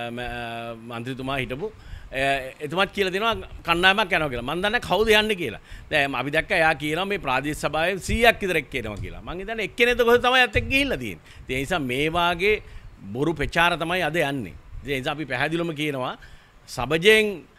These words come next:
අ, මන්ත්‍රී කණ්ඩායමක් ආණ්ඩුවට යනවා නෙමෙයි. දැන් ආණ්ඩුවේ ඉන්න මන්ත්‍රී කණ්ඩායමක්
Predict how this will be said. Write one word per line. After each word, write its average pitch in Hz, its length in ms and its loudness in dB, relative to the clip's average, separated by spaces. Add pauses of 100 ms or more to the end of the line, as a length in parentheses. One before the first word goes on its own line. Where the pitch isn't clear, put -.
(240)
අ, 151 160 0
මන්ත්‍රී 170 320 2
කණ්ඩායමක් 175 480 0
ආණ්ඩුවට 160 380 0
යනවා 160 200 0
නෙමෙයි. 165 280 0 (140)
දැන් 143 220 -2 (420)
ආණ්ඩුවේ 233 500 6
ඉන්න 220 140 2
මන්ත්‍රී 170 320 -2
කණ්ඩායමක් 147 540 -2